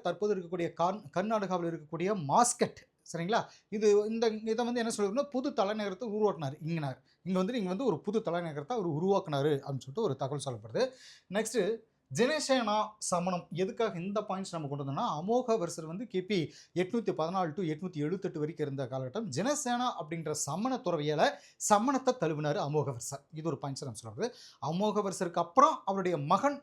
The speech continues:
இரண்டாம் கிருஷ்ணர் அரசனானார். இரண்டாம் கிருஷ்ணர் அப்படின்னு சொல்லிட்டு நம்ம இதுல படிப்போம். அதாவது அமோகவர்சனுக்கு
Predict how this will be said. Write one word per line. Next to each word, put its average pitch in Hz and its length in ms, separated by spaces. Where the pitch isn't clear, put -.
இரண்டாம் 240 460
கிருஷ்ணர் 175 500
அரசனானார். 131 520
இரண்டாம் 190 400
கிருஷ்ணர் 139 400
அப்படின்னு 139 280
சொல்லிட்டு 151 220
நம்ம 120 120
இதுல 156 140
படிப்போம். 123 380
அதாவது 185 220
அமோகவர்சனுக்கு 170 680